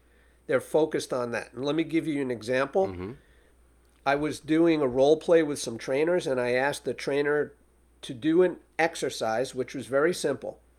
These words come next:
Speaker 1: She had a medicine ball in her hand. I asked her to do a forward lunge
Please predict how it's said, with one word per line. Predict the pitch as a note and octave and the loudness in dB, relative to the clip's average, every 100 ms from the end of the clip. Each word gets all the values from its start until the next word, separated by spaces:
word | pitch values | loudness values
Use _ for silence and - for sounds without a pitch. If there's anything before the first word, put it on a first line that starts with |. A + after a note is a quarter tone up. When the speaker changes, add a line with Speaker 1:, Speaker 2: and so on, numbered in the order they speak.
| _ _ _ _ _ _ | _ _ _ _ _ _
Speaker 1:
She | - D#3+ | -8 -4
had | D#3 C#3+ | 0 0
a | |
medicine | C3 C#3 D#3 G3 D#3+ | 0 0 2 0 2
ball | D#3+ D#3+ | 4 6
in | D#3+ | 4
her | D#3+ | 2
hand. | C3+ B2+ C3 - _ _ _ - | 0 0 -2 -8 _ _ _ -4
I | C3+ | -2
asked | C#3 C#3 | 0 -2
her | D3 | -4
to | B2+ | -6
do | B2 B2+ | -2 -2
a | |
forward | A2+ - C#3+ E3 D#3+ | -2 0 2 4 2
lunge | C#3 C3 C3+ C3 - | 2 0 0 -6 -12